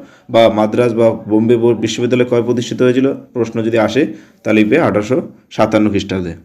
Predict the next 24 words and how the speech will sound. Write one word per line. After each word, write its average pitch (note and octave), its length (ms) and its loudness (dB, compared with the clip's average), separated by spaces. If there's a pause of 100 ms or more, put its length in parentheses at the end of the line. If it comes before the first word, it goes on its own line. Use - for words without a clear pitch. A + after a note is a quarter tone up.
(300)
আচ্ছা, G#2+ 200 2
এখানে C#3+ 180 4 (180)
লর্ড C#3 240 6
ডালহৌসি C#3 440 4
হচ্ছে D#3 160 0 (120)
আঠারোশো C3+ 340 0
আটচল্লিশ C#3 420 -2
থেকে D3 220 0
আঠারোশো B2+ 320 0
ছাপ্পান্ন C3 300 0 (100)
সাল C3+ 200 2
পর্যন্ত C3 300 0 (240)
গভর্নর B2 420 4
জেনারেল C3 280 2
ছিলেন। C#3 180 0 (1000)
আর G#2 80 4 (140)
উনিশশো C3+ 360 4
ছাব্বিশ C3+ 340 2 (100)
থেকে D#3 200 4 (600)
উনিশশো C3 300 2
একত্রিশ C#3 280 0
সাল C3 200 4
পর্যন্ত B2+ 320 0 (300)
লর্ড B2+ 180 4